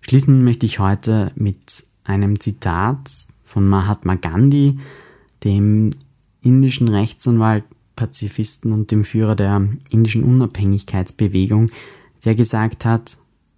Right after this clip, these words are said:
„Sei du selbst die Veränderung, die du dir für diese Welt wünschst.“ In diesem Sinne wünsche ich dir schöne Sommertage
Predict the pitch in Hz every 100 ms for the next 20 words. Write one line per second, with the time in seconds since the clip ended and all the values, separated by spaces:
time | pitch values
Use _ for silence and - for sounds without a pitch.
0 | _ _ _ _ _ _ _ _ - -
1 | 98 127 127 131 - 90 143 - - -
2 | 107 - - 90 107 120 117 120 120 -
3 | - _ _ _ _ - 104 104 - 98
4 | 98 107 113 _ _ _ _ - 107 -
5 | 98 92 107 92 78 80 - _ _ _
6 | _ _ _ 87 76 - - - _ _
7 | _ _ - _ - _ _ _ _ _
8 | _ - 110 107 120 123 120 139 160 151
9 | 107 - 104 - 107 104 95 - 90 90
10 | 92 90 104 120 156 135 113 110 113 110
11 | 113 113